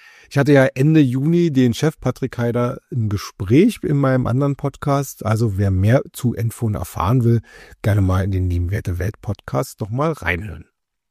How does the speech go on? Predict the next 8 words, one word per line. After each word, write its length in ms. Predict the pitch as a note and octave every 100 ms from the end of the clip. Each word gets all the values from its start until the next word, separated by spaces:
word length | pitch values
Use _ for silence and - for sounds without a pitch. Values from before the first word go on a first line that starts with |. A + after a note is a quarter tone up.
| _ _ _ _ _ _ _ _ - _ _ _ _ _
Der 440 | C3 C#3 C#3 C3 B2+
Stromnetzspezialist 1700 | - - - A2 E3 F#3+ E3+ D#3 - - C#3 B2 C#3 B2+ G#2+ -
Pfisterer 760 | - - D#3+ - G3 F#3 F#3 E3+
hat 160 | D#3
in 80 | D3+
den 100 | C#3
ersten 440 | C3 B2 - B2+ A2
sechs 560 | A2+ A2 - - -